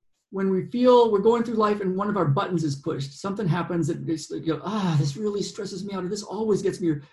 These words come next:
something's, something's up in business or work or life. It's, it,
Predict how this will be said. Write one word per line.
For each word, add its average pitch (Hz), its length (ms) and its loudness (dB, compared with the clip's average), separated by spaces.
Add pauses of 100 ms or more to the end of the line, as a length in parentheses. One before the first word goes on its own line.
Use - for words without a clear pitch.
(140)
something's, 220 600 0 (240)
something's 208 440 0
up 143 280 2
in 147 100 2
business 190 540 2
or 165 100 0
work 185 320 2
or 175 100 0
life. 180 280 0 (960)
It's, 185 240 2
it, 185 300 2